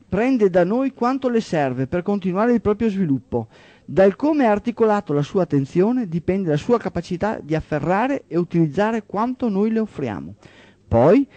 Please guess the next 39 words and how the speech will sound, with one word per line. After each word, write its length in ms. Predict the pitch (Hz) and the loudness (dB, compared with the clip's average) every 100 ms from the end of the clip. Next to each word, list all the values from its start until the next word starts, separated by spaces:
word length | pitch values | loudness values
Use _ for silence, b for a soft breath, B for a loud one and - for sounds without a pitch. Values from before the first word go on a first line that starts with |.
| b b | b b
della 360 | - 151 160 | 2 6 6
relazione 580 | 147 151 139 151 156 175 | 6 4 2 4 4 4
nei 100 | 160 | 2
quattro 260 | 139 151 139 | 0 -2 -2
canti 280 | 147 156 147 | -4 -2 2
del 160 | 135 | 4
mondo, 440 | 127 131 151 185 - | 4 0 -2 -6 -4
la 160 | 131 | -2
ragione 500 | 143 135 127 160 220 | 2 2 2 0 0
prende 460 | 220 - 151 160 139 | -4 -4 -4 -4 -8
quanto 420 | - 180 214 202 | -2 0 0 -2
le 120 | 151 | -4
serve 420 | 139 160 165 196 190 | -4 -4 -4 -6 -4
per 200 | 185 165 | -4 -2
descrivere. 720 | 170 - 120 117 92 90 101 - B B B B _ | -6 -4 -2 -2 -2 -6 -10 -16 B B B B _
Come 320 | - 277 277 | 2 4 4
descriverebbe 720 | 254 254 - 240 226 220 170 | 2 2 2 4 6 6 6
la 140 | 160 160 | 4 4
ragione 500 | 165 151 185 185 175 | 2 4 4 4 2
la 160 | 165 | 2
relazione 460 | 170 180 165 202 196 | 4 4 4 4 2
nei 80 | 185 | 2
quattro 240 | 185 165 | 0 -2
canti 280 | 165 185 185 | 0 0 4
del 140 | 170 | 4
mondo 300 | 156 185 175 | 4 2 0
del 160 | 160 151 | 2 2
farsi 400 | - 185 185 170 | 2 -2 0 2
venere 480 | 160 180 170 156 - | 4 4 4 0 -2
delle 220 | 151 165 | -2 -2
coscienze 420 | 147 151 185 180 | 0 -2 -2 -2
di 80 | 156 | -4
sé 220 | 143 170 | 0 -2
che 100 | 170 | 0
hanno 160 | 160 156 | -2 -4
costruito 680 | - 143 - 156 185 151 - | -6 -8 0 0 2 -2 -2
la 180 | 123 135 | -2 -2
loro 380 | 139 170 151 123 | 0 0 0 -4
relazione? 640 | 143 104 - 156 196 214 | -4 -6 -4 -4 -2 -6